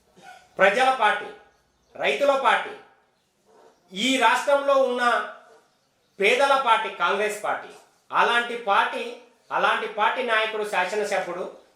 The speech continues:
ఈరోజు నర్వ మండలానికి అన్ని విధాలుగా నేను సపోర్ట్ చేస్తా, రైతాంగానికి ఏం కావాలంటే ఆ విధంగా నేను ముందరకు వస్తానని వచ్చినప్పుడు, ఒక, ఆ, శిలాఫలకం మీద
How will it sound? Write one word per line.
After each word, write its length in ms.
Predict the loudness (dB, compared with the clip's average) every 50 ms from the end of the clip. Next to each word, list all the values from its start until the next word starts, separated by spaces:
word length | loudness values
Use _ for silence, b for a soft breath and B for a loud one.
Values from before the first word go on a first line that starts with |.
| -10
ఈరోజు 300 | -4 0 0 0 0 0
నర్వ 300 | 0 0 0 0 0 0
మండలానికి 540 | 0 0 0 0 0 0 0 0 -2 -2 -2
అన్ని 240 | -2 -2 -2 -2 -2
విధాలుగా 420 | -2 0 2 2 2 2 0 -4
నేను 160 | -6 -6 -6 -6
సపోర్ట్ 420 | -6 -8 -6 -6 -6 -6 -6 -6
చేస్తా, 380 | -8 -8 -8 -8 -8 -8 -10 -12 B B B B -4
రైతాంగానికి 840 | -4 -2 0 2 0 2 2 2 0 0 -2 -4 -6 -6 -6 -4 -2
ఏం 80 | 0 2
కావాలంటే 500 | 4 4 4 2 0 0 -2 -2 0 0
ఆ 100 | 0 0
విధంగా 320 | 0 -2 -4 -4 -4 -4
నేను 180 | -4 -4 -4 -6
ముందరకు 320 | -6 -4 -4 -4 -4 -4
వస్తానని 300 | -6 -4 -4 -4 -4 -4
వచ్చినప్పుడు, 680 | -6 -8 -8 -4 -2 -2 -2 -2 -4 -8 -10 -12 -14 -14 -18 -20 _ _ _ _ _ _ _ _ _ _ _ _ _ _ _ _ _ _ _ _ _ _ _ _ -20 -20 -20 _ _ _ _ _ -14 -10 -6 -4 -2 -2
ఒక, 300 | -2 0 0 2 4 4
ఆ, 760 | 4 4 2 -2 -4 -2 0 2 2 2 2 2 0 -2 -4 -6 -6
శిలాఫలకం 580 | -2 2 2 2 2 2 2 0 0 -2 -4 -4
మీద 160 | -4 -2